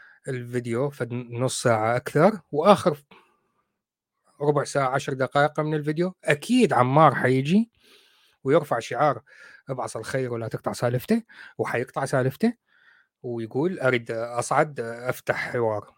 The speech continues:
وحوار مفتوح وما لي دخل بموضوع الحلقة كالعادة.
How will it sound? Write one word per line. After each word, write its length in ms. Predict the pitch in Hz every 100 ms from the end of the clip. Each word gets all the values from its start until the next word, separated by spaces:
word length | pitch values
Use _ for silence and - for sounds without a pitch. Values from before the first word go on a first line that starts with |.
| -
وحوار 460 | 120 - 131 110
مفتوح 440 | 110 107 - 143 127
وما 160 | 117
لي 100 | 117
دخل 300 | 120 110 123
بموضوع 380 | 113 117 110 113
الحلقة 520 | 110 123 113 - 170 -
كالعادة. 540 | 147 123 107 107 -